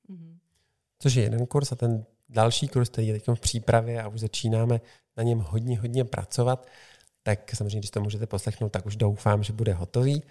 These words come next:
Speaker 2: tak je to vlastně cvičení v těhotenství. Takže pro budoucí maminky, abychom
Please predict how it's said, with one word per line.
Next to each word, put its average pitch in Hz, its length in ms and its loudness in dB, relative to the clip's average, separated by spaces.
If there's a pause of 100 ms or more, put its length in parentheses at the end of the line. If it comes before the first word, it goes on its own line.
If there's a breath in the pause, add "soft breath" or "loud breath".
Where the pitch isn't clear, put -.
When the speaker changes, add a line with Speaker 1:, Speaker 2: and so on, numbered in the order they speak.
(300 loud breath)
Speaker 2:
tak 107 220 -2
je 107 120 2
to 107 440 2
vlastně 107 280 -4
cvičení 104 360 -4
v - 80 -8
těhotenství. 95 640 -6
Takže 90 220 0
pro - 180 -2
budoucí 117 600 0
maminky, 107 520 0
abychom 113 560 0